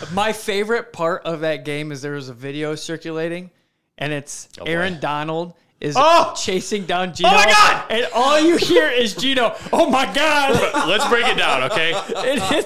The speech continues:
Speaker 1: the
Speaker 2: As,
Speaker 1: funniest
Speaker 2: as any
Speaker 1: thing.
Speaker 2: human being would do if you were throwing the ball,
Speaker 1: <laughs> It's so
Speaker 2: and
Speaker 1: funny.
Speaker 2: Aaron Donald is, r-, it just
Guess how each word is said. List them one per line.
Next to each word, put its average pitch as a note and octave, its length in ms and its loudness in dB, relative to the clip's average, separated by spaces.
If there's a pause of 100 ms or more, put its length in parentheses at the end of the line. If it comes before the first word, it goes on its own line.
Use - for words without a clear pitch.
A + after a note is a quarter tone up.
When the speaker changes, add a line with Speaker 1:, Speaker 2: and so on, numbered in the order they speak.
Speaker 1:
the D4 80 2
Speaker 2:
As, F#3 200 0
Speaker 1:
funniest G#3+ 480 2
Speaker 2:
as G3 160 -2
any A3 300 2
Speaker 1:
thing. B3 60 2
Speaker 2:
human F#3 480 2
being D3+ 400 0
would C3 200 0
do A#2 200 -2
if G#2 160 -4
you A#2+ 100 -2
were A#2 120 0
throwing B2 600 -4
the A2+ 140 -6
ball, A2+ 320 2
Speaker 1:
<laughs> D3 60 -12
It's - 100 -20
so C#4 200 0
Speaker 2:
and D#3 140 -4
Speaker 1:
funny. C4+ 200 0
Speaker 2:
Aaron F3 220 0
Donald B2+ 520 -2
is, A2+ 200 -8
r-, G#2+ 260 -12
it C#3+ 120 -6
just G#3 360 -6